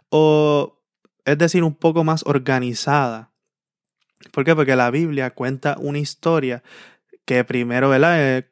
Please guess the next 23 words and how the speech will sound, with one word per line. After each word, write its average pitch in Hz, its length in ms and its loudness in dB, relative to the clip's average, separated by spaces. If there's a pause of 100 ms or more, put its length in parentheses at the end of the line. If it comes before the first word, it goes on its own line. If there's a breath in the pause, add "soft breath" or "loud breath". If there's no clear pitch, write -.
el 120 160 -12
pueblo 123 360 -4
del 131 180 -2
Señor, 139 500 0
cómo 127 240 -4
se 127 140 -4
fue 127 180 -4
formando 139 880 0 (300 loud breath)
y 135 160 -6
cómo 156 440 2
es 139 320 0
del 127 320 -2
pueblo 147 500 2
de 147 160 2
Dios 160 260 0
se 123 300 -4
salió 120 320 -8
un 131 80 -6
Mesías 143 540 -2
que 127 180 -4
es 139 60 0
el 135 100 0
Salvador 123 800 -2